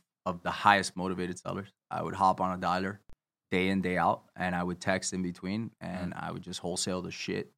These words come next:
Speaker 1: till I had a
Speaker 2: Mm-hmm.
Speaker 1: million bucks.
Speaker 2: Yeah.
Speaker 1: And then, but a-, in the process, one thing I would do much sooner rather than I did the last go around,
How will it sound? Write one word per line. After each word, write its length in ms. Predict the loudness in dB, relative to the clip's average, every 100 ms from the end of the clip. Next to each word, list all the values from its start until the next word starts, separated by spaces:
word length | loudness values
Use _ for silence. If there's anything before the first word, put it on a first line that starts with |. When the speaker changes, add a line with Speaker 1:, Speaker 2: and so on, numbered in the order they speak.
| -6
Speaker 1:
till 120 | -2
I 60 |
had 100 | 0
a 20 | 0
Speaker 2:
Mm-hmm. 100 | 0
Speaker 1:
million 240 | -4 -4
bucks. 240 | -6 -8 _ _ -8
Speaker 2:
Yeah. 180 | -6 -6 -2
Speaker 1:
And 200 | 0 2
then, 300 | 2 2 -2 0
but 240 | 4 4
a-, 200 | 6 4 4
in 180 | 4 4
the 80 |
process, 640 | 8 10 12 10 4 0 -2 -2
one 220 | 0 0
thing 200 | 0 0
I 80 | -2
would 180 | -4
do 320 | -2 0 0 -4 _ _ -2
much 300 | 2 2 2
sooner 300 | 0 2 0
rather 280 | -2 -2
than 160 | -4 -4
I 80 | -6
did 200 | -6 -6
the 80 | 2
last 280 | 4 4 0
go 140 | -4
around, 240 | -2 -4